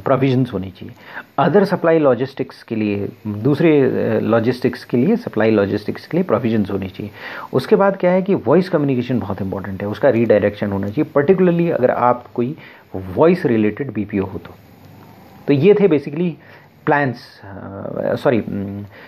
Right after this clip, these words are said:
ये business continuity plan के components थे। अब हम अगले session में, उम, अ, विभिन्न type के plans के बारे में पढ़ेंगे, बीसीपी, बीआरपी,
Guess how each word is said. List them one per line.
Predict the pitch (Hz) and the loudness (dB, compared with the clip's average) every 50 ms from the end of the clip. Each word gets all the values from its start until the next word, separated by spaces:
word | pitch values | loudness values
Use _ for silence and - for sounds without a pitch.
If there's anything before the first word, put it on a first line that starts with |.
| - - - | -12 -4 0
ये | 127 143 | 0 2
business | 110 135 147 160 190 185 | 4 4 4 4 2 2
continuity | - - 139 127 139 127 139 143 139 185 | 0 0 0 2 2 0 0 0 0 0
plan | 185 185 - 123 117 123 | -2 0 0 0 0 0
के | 123 - 190 | 0 -2 -2
components | 185 127 110 104 110 98 95 92 - - - - | -2 -2 -2 -2 -2 -2 -2 -4 -8 -12 -16 -14
थे। | |
अब | 85 - - 156 | -8 -2 0 2
हम | 175 196 196 185 143 123 123 120 110 107 107 | 2 2 2 2 2 2 0 0 0 0 0
अगले | 107 - 123 127 147 160 | 0 0 0 2 2 2
session | 151 - 123 104 - 151 | 2 0 -2 0 0 0
में, | 175 226 247 | 0 2 2
उम, | 220 143 117 107 107 110 | 2 0 0 -2 -2 -2
अ, | 107 107 - - - - - - _ - 101 104 98 98 101 98 | -4 -6 -10 -20 -20 -20 -20 -16 _ -6 -6 -4 -2 -2 0 0
विभिन्न | 98 98 131 156 147 165 185 185 160 135 | 0 2 2 4 4 6 4 4 4 2
type | - 113 107 107 - | 2 0 0 0 0
के | 196 | -2
plans | 185 - 131 127 127 120 120 | 0 0 0 0 0 0 -2
के | - | 0
बारे | 113 98 98 98 | 0 0 0 0
में | 98 98 98 | -2 -4 -4
पढ़ेंगे, | 95 - 98 92 95 101 | -4 -4 -6 -4 -4 -4
बीसीपी, | 98 104 113 110 - 113 110 - 107 | -2 -2 -2 -2 -2 -4 -2 -2 -2
बीआरपी, | 104 104 107 104 101 95 92 92 - 101 101 98 101 | -2 0 2 2 4 2 2 0 -2 -4 -4 -6 -6